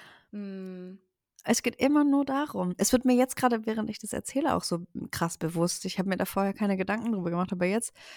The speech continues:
Speaker 2: sehe ich das so ganz klar so, ja, wir müssen mal aussteigen aus dem Scheiße-Karussell.
Speaker 1: Ja, bloß zwischen uns, auch in unseren privaten Gesprächen geht es oft darum, weil, wenn wir mal ehrlich sind, fast immer, wenn wir einen Mann treffen, egal ob du oder ich, dann endet es so.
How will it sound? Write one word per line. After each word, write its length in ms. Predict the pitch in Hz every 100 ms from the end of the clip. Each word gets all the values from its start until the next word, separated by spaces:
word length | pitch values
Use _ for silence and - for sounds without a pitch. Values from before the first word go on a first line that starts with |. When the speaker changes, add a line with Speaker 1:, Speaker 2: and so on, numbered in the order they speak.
| - - _ _ -
Speaker 2:
sehe 100 | 233
ich 60 |
das 180 | - 208
so 100 | 185
ganz 320 | 190 190 196
klar 340 | - - 330 226
so, 160 | 185
ja, 240 | 185 247 269
wir 80 | 208
müssen 280 | 208 214
mal 140 | 208 -
aussteigen 480 | 240 - 285 277 170
aus 140 | 170
dem 140 | 170 165
Scheiße-Karussell. 1080 | - 160 160 165 170 170 170 - 151 175 - - -
Speaker 1:
Ja, 280 | 269 320 349
bloß 560 | 214 247 285 262 302 -
zwischen 360 | - 226 214
uns, 400 | - 294 294 302
auch 240 | - 196 233
in 100 | 214
unseren 380 | 214 214 202 196
privaten 580 | - 196 202 - 190
Gesprächen 640 | 185 185 - 277 320 226 185
geht 180 | 165 160
es 160 | -
oft 320 | 175 160 -
darum, 440 | 165 156 185 220 226
weil, 580 | 208 240 247 214 233 247
wenn 260 | 196 214 208
wir 60 | 202
mal 140 | 185
ehrlich 420 | - 269 240 220
sind, 360 | 190 180 214 -
fast 340 | - 254 - -
immer, 460 | 247 220 214 233
wenn 240 | 202 202 190
wir 180 | 233 226
einen 120 | 214
Mann 220 | 208 202
treffen, 380 | - 262 - 175
egal 380 | 190 196 208 -
ob 180 | 202
du 140 | 220 196
oder 380 | 131 190 165 -
ich, 460 | 254 226 240 - -
dann 200 | 190 180
endet 320 | 233 247 196
es 160 | 160 -
so. 220 | 135